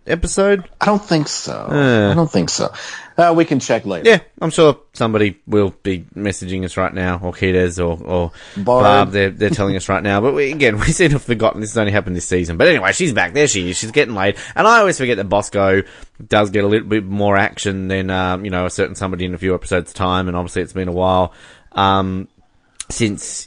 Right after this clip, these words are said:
Speaker 1: any form of, uh, Nicole action that he had in the earlier couple of seasons. So, um, yeah, it's good for him. But we also see Doc and, uh, Joy going at it for a little bit. And
Speaker 2: Of course.
Speaker 1: why not have a random sequence of Jimmy getting laid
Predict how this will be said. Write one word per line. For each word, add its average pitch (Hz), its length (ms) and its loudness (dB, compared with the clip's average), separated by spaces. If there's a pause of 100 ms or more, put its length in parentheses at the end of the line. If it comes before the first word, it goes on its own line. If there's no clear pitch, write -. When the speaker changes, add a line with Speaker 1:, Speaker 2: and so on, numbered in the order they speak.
(120)
Speaker 1:
any 104 420 -2
form 110 400 2
of, 98 160 -2
uh, 101 140 2
Nicole 101 520 0
action - 360 -6
that 92 100 -4
he 90 80 -4
had 90 320 0
in 90 160 -4
the 92 200 -2
earlier 90 280 -2
couple 85 320 -6
of 82 80 -8
seasons. 82 420 -6
So, 85 320 0 (520)
um, 92 760 0 (160)
yeah, 85 240 -2 (160)
it's 139 200 -8
good 359 180 -2
for 117 80 -2
him. 95 260 0
But 151 160 2
we 185 80 4
also 180 200 2
see 127 200 2
Doc 123 340 4
and, 113 220 -2
uh, 110 180 6
Joy 120 360 4
going 120 340 2
at 120 140 4
it - 140 -2
for 127 80 0
a - 20 2
little 131 180 0
bit. 135 200 4 (360)
And 185 320 2
Speaker 2:
Of - 200 -16
course. 131 440 2
Speaker 1:
why 254 260 6
not 277 220 4
have 247 180 4
a 240 100 8
random 214 440 2
sequence 233 440 0
of 170 200 2
Jimmy 120 640 0
getting 117 460 0
laid 104 600 2